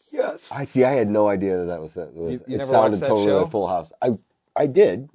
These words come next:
Speaker 1: Yeah.
Speaker 2: Not to a point of where I remember it.
Speaker 1: Yeah, I just, I don't know why.
Speaker 2: I remember Corky. Not Corky. What was his name?
Speaker 1: Belky.
Speaker 2: Belky was his name, right? The, the crazy,
Speaker 1: Cousin
Speaker 2: like,
Speaker 1: Larry. You know,
Speaker 2: Yeah.
Speaker 1: you just do the bad, choppy English bullshit. I mean,
Speaker 2: So
Speaker 1: it's
Speaker 2: racist.
Speaker 1: probably ba-, <laughs> it's probably bad
Speaker 2: So,
Speaker 1: now.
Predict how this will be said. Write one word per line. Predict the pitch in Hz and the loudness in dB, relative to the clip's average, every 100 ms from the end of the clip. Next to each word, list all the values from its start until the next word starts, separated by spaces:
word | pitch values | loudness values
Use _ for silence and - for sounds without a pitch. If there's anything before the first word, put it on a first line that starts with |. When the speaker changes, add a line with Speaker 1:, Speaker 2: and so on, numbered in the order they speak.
| _ | _
Speaker 1:
Yeah. | 113 95 110 _ 135 | -18 -18 -20 _ -6
Speaker 2:
Not | 143 131 - _ _ | -4 -4 -6 _ _
to | - 117 | -4 -4
a | |
point | - 110 98 | -2 -4 -4
of | 87 87 | -8 -10
where | 90 87 | -10 -10
I | |
remember | 82 80 76 64 | -12 -18 -20 -20
it. | 58 50 | -20 -18
Speaker 1:
Yeah, | 50 - - 113 | -18 -18 -20 -20
I | |
just, | - - | -20 -18
I | - | -16
don't | - - | -16 -18
know | - | -20
why. | - - | -14 -2
Speaker 2:
I | 117 | 2
remember | 117 113 101 | 4 2 2
Corky. | 113 101 - 78 _ _ _ | 0 0 -2 -12 _ _ _
Not | 113 110 | -8 -6
Corky. | - 82 90 | -8 -10 -10
What | 92 98 | -12 -12
was | 95 | -14
his | 90 85 | -16 -8
name? | 95 | -8
Speaker 1:
Belky. | 98 67 - _ - | -8 -14 -20 _ 0
Speaker 2:
Belky | 104 - 80 | 2 0 -8
was | 80 76 | -8 -8
his | 73 | -10
name, | 69 69 | -12 -12
right? | 73 67 | -14 -12
The, | 85 80 - | -10 -10 -10
the | 80 | -10
crazy, | - 87 80 135 - | -6 -6 -6 -14 -10
Speaker 1:
Cousin | 170 143 120 | -6 -6 -8
Speaker 2:
like, | 107 | -8
Speaker 1:
Larry. | 104 95 85 78 107 _ | -8 -10 -14 -16 -20 _
You | - | -12
know, | |
Speaker 2:
Yeah. | 101 95 87 | -6 -4 -6
Speaker 1:
you | |
just | - | -8
do | 117 | -6
the | 113 | -6
bad, | 98 101 98 95 95 | -4 -4 -4 -6 -8
choppy | 110 98 101 95 | -6 -6 -6 -10
English | 95 98 95 - | -10 -10 -10 -10
bullshit. | - 95 - 101 98 139 | -12 -12 -10 -10 -10 -12
I | 151 | -14
mean, | 156 151 | -14 -14
Speaker 2:
So | - 160 120 87 | -10 -4 -2 -2
Speaker 1:
it's | 85 - | -4 -6
Speaker 2:
racist. | - | -6
Speaker 1:
probably | 185 170 139 135 | -4 -4 -4 -4
ba-, | 104 | -6
<laughs> | - | -10
it's | 139 - - | -10 -12 -18
probably | - 214 196 196 | 0 0 4 4
bad | 147 139 156 | 4 0 -2
Speaker 2:
So, | 127 123 127 123 113 104 | -4 0 4 4 2 -2
Speaker 1:
now. | - | -8